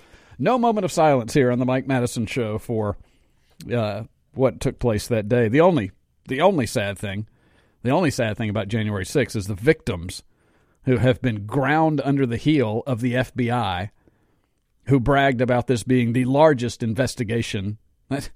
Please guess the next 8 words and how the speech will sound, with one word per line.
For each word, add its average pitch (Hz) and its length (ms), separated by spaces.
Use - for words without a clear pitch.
So 139 120
we 143 80
got 143 160
nine 175 280
eleven, 143 480
where 117 140
s-, - 140
supposedly, 139 800